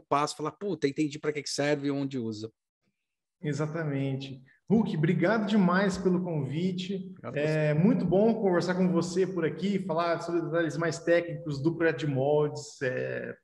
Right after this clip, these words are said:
Speaker 2: peças plásticas também, tá tudo, tudo interligado, né? Eu sempre falo que você vai projetar uma peça, você tem que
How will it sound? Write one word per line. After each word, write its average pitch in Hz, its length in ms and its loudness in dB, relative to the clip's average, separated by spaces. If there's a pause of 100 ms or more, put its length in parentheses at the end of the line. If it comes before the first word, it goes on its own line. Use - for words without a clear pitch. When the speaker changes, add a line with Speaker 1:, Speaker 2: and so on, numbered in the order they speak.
(360)
Speaker 2:
peças 156 260 -2
plásticas 143 580 -2
também, 135 360 -2
tá 131 80 -6 (100)
tudo, - 580 2
tudo 165 160 0
interligado, 160 760 6
né? 156 480 -2
Eu 165 80 2
sempre 220 260 2
falo 196 440 0
que 175 80 -4
você 160 200 -2
vai 180 140 0
projetar 185 320 2
uma 175 180 2
peça, 190 380 0
você 170 260 -2
tem 180 240 0
que 190 320 2